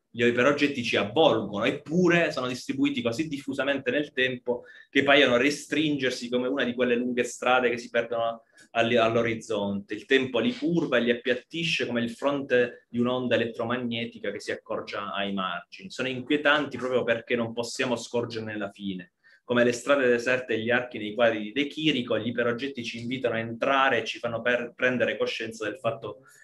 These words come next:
che ci siamo già smarriti al loro interno. Tendenzialmente l'ondulazione temporale ha a che fare con quello che vi dicevo prima, che l'iperoggetto si estende nel tempo in un modo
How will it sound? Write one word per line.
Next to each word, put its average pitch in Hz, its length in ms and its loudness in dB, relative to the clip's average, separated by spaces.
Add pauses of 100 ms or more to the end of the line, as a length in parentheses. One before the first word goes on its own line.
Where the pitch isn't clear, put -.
(140)
che 131 140 -2
ci 143 160 0
siamo 127 380 0
già 127 180 0
smarriti 120 760 -6
al 98 120 0
loro 95 180 -4
interno. 90 640 -8
Tendenzialmente 131 720 0
l'ondulazione 127 640 0
temporale 123 460 2
ha 113 60 6
a 113 60 -2
che 113 140 -4
fare 120 340 -2
con 113 400 -2 (400)
quello 135 220 4
che 139 80 2
vi 139 100 2
dicevo 127 400 4
prima, 120 380 -2
che 123 140 4
l'iperoggetto 131 840 2
si 127 160 2
estende 131 580 6
nel 120 240 -2
tempo 123 560 0
in 117 140 0
un 123 100 0
modo 127 460 6